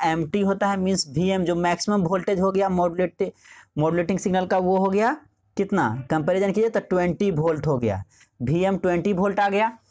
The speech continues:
अब देखिए और क्या दिया हुआ है, and carrier signal का दिया हुआ है, कैरियर का दिया हुआ है फ़ोर्टी sine टू pi into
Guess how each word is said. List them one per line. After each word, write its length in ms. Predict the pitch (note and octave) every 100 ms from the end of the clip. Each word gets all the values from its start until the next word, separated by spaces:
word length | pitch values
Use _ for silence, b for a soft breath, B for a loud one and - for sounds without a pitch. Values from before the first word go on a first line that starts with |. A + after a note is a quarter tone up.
| B B _ -
अब 200 | G3+ G3
देखिए 500 | F3 - B2 G#2 - b b -
और 200 | F3 G3+
क्या 180 | G3+ G#3+
दिया 200 | G3+ G#3+
हुआ 200 | G#3+ G#3
है, 220 | A3+ B3 B B -
and 180 | F#3 F3
carrier 400 | G#3 G3+ A3+ G#3+
signal 400 | - G#3 G#3+ G#3
का 80 | G3
दिया 240 | G3 G3+
हुआ 200 | G3 G3+
है, 200 | G3+ C4 _ _ _ -
कैरियर 460 | F3+ F#3 G3 G#3+
का 400 | G3+ F3+ E3+ G#3+ A#3+ _ _ _ _ -
दिया 200 | D3 F#3
हुआ 180 | F#3+ F#3+
है 120 | G3+
फ़ोर्टी 960 | G3 - F#3 F#3 - _ A3 A3 A#3
sine 680 | A#3 - F3 E3 F3+ G3 A3+ B3 _ _ _ _ _ _ _ _ _ -
टू 240 | G3 G3+ F#3+ G3+
pi 260 | G3+ G#3+ G3+ G3
into 320 | F#3 G#3 G#3+